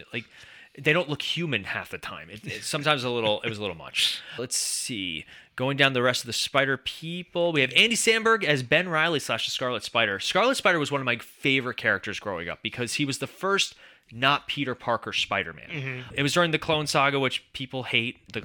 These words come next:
Speaker 1: the whole Spider-Man Clone Saga has been generally distasted by <laughs> most Marvel fans. But we have two different Scarlet Spiders that come out of it, and Ben Reilly's the first one, and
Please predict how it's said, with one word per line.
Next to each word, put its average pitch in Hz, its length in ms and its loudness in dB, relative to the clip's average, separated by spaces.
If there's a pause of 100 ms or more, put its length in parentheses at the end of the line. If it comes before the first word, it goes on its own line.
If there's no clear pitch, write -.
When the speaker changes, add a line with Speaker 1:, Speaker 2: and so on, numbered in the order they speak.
(120)
Speaker 1:
the - 80 -10
whole 113 320 -4 (160)
Spider-Man 113 680 0
Clone 110 260 -6
Saga 107 240 0
has 98 140 -2
been 101 340 -6 (320)
generally 101 320 -4
distasted 98 720 -8 (200)
by 92 260 -4
<laughs> - 20 -20
most - 340 -6
Marvel 107 240 2
fans. 101 380 -4 (420)
But 113 240 4 (300)
we 135 140 -2
have 135 240 6
two 170 260 2
different 135 280 2
Scarlet 104 280 0
Spiders 107 300 -2
that 101 80 -6
come 107 160 -8
out 101 140 0
of 110 60 -4
it, 117 100 0
and 104 140 -4
Ben 110 140 6
Reilly's 101 320 0
the - 40 -14
first 113 280 -4
one, 127 200 0 (360)
and 101 360 -4